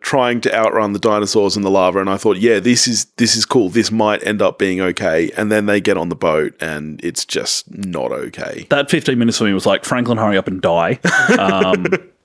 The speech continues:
Speaker 2: for God's sake, you've put too much stuff on screen, and so actually none of it means anything.
Speaker 1: Yeah.
Speaker 2: When there's, you know, they're running away from stuff, and there's just,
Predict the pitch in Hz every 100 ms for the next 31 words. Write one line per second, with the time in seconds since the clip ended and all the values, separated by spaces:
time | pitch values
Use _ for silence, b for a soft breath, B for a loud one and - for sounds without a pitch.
0 | _ _ _ _ - 127 107 120 110 -
1 | 117 95 90 - 113 95 - 107 - -
2 | 104 92 87 - 98 85 - - - 90
3 | 82 82 90 90 85 95 - 98 95 -
4 | - 107 98 95 90 - 92 85 82 78
5 | - _ _ - 107 87 90 92 80 135
6 | - 139 - - - 92 85 87 - 98
7 | 82 95 95 85 82 76 90 90 - -
8 | 90 90 90 - 104 -